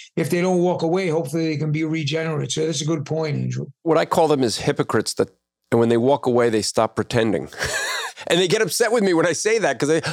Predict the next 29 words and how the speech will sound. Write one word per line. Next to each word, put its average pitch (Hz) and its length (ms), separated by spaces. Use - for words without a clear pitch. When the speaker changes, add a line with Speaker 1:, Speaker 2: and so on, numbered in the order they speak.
Speaker 2:
"Oh, - 60
I 208 40
used 214 280
to 180 60
be 185 140
a 175 40
Christian." 180 400
I 147 40
said, 165 220
"No, 214 140
according 202 340
to 175 320
First 180 240
John 160 240
two 165 160
nineteen, 147 480
you 131 280
were 196 200
a 135 60
hypocrite 139 680
that 127 140
just 131 200
stopped 120 320
pretending." 160 440
And, 135 180
and 165 100
a 151 60
better 180 420
example, 143 640